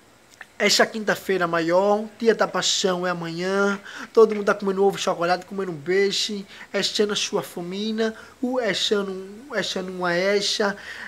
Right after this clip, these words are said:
Todo um beijo especial. Bora ver esse dia especial para vocês. Eu fico mais feliz! Bora mudar.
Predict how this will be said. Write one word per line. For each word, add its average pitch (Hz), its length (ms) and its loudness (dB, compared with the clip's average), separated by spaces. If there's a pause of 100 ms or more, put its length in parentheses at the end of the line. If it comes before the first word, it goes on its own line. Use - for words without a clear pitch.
(300)
Todo 220 320 8 (720)
um 240 60 -16
beijo 180 380 -4
especial. 156 800 -2 (100)
Bora 240 180 0
ver 180 460 -6
esse 190 160 -4
dia 170 320 -6
especial 180 720 0
para 180 240 0
vocês. 180 680 -4 (300)
Eu 247 80 6
fico 269 340 2
mais 302 300 8
feliz! 370 1040 10 (640)
Bora 202 460 8
mudar. 185 680 4